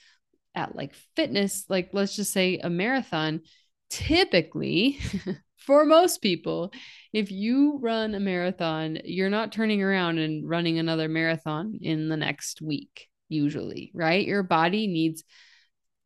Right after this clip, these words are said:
some time to rest and recover.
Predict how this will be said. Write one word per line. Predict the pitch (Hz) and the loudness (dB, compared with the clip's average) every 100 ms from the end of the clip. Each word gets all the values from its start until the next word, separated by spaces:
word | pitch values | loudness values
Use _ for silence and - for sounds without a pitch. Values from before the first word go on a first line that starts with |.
| _ - | _ -6
some | - 190 | -2 -2
time | 170 - 156 165 | -2 -4 -2 -2
to | 156 175 160 | -4 -4 -2
rest | 156 151 151 156 - - - | -2 -2 -2 -4 -10 -14 -14
and | 160 143 160 - _ _ - | -12 -12 -12 -16 _ _ -14
recover. | 147 - - - - - | -14 -14 -16 -12 -12 -12